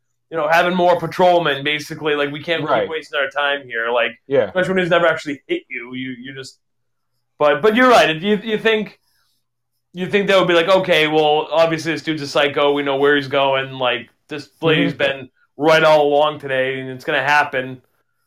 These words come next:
Speaker 1: But you're right, I, that, that was a little bit, you know, they should have just sent
Speaker 2: Yeah,
Speaker 1: them
Speaker 2: it,
Speaker 1: out, but
Speaker 2: And it's two detectives from, like, another district, you know? So you would, you,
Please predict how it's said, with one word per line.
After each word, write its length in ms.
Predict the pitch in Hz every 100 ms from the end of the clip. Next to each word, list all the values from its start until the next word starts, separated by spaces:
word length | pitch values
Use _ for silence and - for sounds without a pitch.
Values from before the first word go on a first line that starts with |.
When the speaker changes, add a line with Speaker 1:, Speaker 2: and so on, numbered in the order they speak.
| _ -
Speaker 1:
But 140 | 208
you're 100 | 214
right, 240 | 180 127 131
I, 160 | 170
that, 200 | 170 180
that 180 | 185 185
was 180 | 180 165
a 40 |
little 140 | 160 156
bit, 320 | 147 139 - _ _ _ _
you 100 | 139
know, 120 | 127
they 100 | 139
should 160 | 139 151
have 40 |
just 140 | 139 180
sent 260 | 269 175
Speaker 2:
Yeah, 60 | -
Speaker 1:
them 160 | 113
Speaker 2:
it, 20 | 110
Speaker 1:
out, 40 |
but 180 | 113 - _ _ _ -
Speaker 2:
And 120 | 208
it's 200 | 208 202
two 280 | - - 240
detectives 760 | 196 185 - 208 240 160 139 120
from, 300 | - 131 127
like, 240 | 131 127 -
another 440 | 147 156 147 147
district, 680 | - 170 220 - 95 - _
you 120 | 139
know? 160 | 139 170
So 160 | -
you 160 | 180 202
would, 120 | 185 - _ _ -
you, 180 | 165